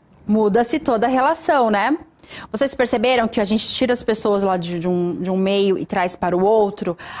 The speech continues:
A relação entre essas pessoas muda. Por quê? Esses servos agora, eles devem lealdade ao seu senhor feudal. O senhor feudal não pode mandar eles embora da terra.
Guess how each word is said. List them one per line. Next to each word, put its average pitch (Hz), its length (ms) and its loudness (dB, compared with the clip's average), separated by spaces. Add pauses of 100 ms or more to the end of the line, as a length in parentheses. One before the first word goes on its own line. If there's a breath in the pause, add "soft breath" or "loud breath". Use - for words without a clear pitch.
A 196 80 0
relação 240 640 0
entre 294 180 2
essas - 220 -2
pessoas 262 500 0
muda. 277 520 2 (260 loud breath)
Por 330 160 0
quê? 185 300 -2 (180 loud breath)
Esses 359 380 0
servos 208 680 0
agora, 175 680 2 (480 loud breath)
eles 247 240 0
devem 254 520 2 (120)
lealdade 220 840 2
ao 220 180 0
seu 233 200 0
senhor 247 320 0
feudal. 214 640 0 (840 loud breath)
O 359 80 0
senhor 427 280 0
feudal 233 560 2
não 302 220 2
pode 277 460 2
mandar 262 340 2
eles 262 220 0
embora 247 320 2
da 285 100 2
terra. 170 560 0